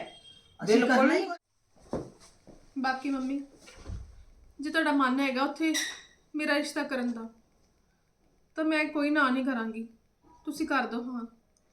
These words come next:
Speaker 1: ਨਹੀਂ, ਅਸੀਂ ਪਾਗਲ ਹੋ ਗਏ ਆ?
Speaker 2: ਤੇਰਾ
Speaker 1: ਅਸੀਂ ਕਰ
Speaker 2: ਦਿਮਾਗ
Speaker 1: ਦਾਂਗੇ।
Speaker 2: ਖਰਾਬ ਹੈ?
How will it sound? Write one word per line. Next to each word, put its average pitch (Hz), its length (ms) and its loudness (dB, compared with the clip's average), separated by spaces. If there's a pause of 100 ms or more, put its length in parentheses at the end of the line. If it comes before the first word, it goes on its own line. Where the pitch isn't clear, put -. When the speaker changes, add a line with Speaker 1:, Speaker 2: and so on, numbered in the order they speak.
(460)
Speaker 1:
ਨਹੀਂ, 202 640 -2 (340)
ਅਸੀਂ 240 100 4
ਪਾਗਲ 247 360 4
ਹੋ 466 80 2
ਗਏ 605 180 4
ਆ? 392 40 8 (580)
Speaker 2:
ਤੇਰਾ 233 120 -4
Speaker 1:
ਅਸੀਂ 269 160 4
ਕਰ 311 60 4
Speaker 2:
ਦਿਮਾਗ 247 140 6
Speaker 1:
ਦਾਂਗੇ। 302 160 6
Speaker 2:
ਖਰਾਬ 226 160 2
ਹੈ? 392 140 -2